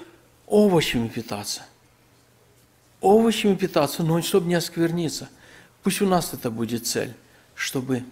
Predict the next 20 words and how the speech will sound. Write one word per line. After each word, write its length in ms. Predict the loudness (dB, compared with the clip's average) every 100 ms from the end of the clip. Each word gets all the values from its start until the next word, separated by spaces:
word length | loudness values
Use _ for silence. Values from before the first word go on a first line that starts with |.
| -20 _ -6
не 160 | -4
оскверниться. 680 | -2 -4 -6 -4 -4 -6 -10 -14 -20 -6
Давайте 280 | 0 0 0
мы 100 | -2
сейчас 200 | -2 -4
помолимся. 680 | -2 0 2 0 -2 -6 -10 -14 -4
Но 80 | 2
я 100 | 2
приглашаю 640 | 2 2 2 2 0 -2
всех, 400 | -2 -4 -4 -4 -10 -20 -20 -12
всю 300 | -2 2 4
молодежь. 600 | 4 4 2 -2 -6 -16 _ _ _ _ _ _ -6
Придите, 520 | -2 0 2 2 2
это 120 | 0
очень 300 | -2 -2 -4
важно, 400 | -2 -4 -8 -14 -18 -20 -20
в 100 | -8
среду 400 | -4 0 0 -2
на 80 | -6
собрание. 480 | -6 -8 -10 -12